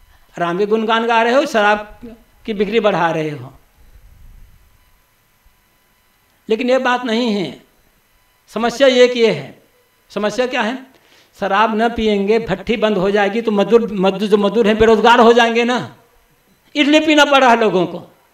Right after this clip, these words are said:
बीड़ी पीना छोड़ दें तो बीड़ी फैक्ट्री में जितने मजदूर काम कर रहे हैं सबको बे-, बे-, बेचारे बेरोजगार होंगे, बाल बच्चे मर जाएंगे। उनको, उनको बाल बच्चे जिलाने के लिए बीड़ी पी रहे हो ना आप लोग,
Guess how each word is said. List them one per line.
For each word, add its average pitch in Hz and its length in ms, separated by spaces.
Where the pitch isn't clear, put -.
बीड़ी 247 200
पीना 269 240
छोड़ 262 340
दें 247 260
तो 262 60
बीड़ी 233 240
फैक्ट्री 247 300
में 247 80
जितने 233 260
मजदूर 240 360
काम 240 280
कर 247 160
रहे 240 160
हैं 226 100
सबको 240 280
बे-, 226 220
बे-, 220 200
बेचारे 214 360
बेरोजगार 220 380
होंगे, 220 180
बाल 202 180
बच्चे 220 220
मर 214 220
जाएंगे। 214 320
उनको, 233 240
उनको 254 160
बाल 254 180
बच्चे 254 220
जिलाने 277 220
के 294 60
लिए 285 100
बीड़ी 285 140
पी 277 160
रहे 262 100
हो 240 80
ना 277 100
आप 311 160
लोग, 190 260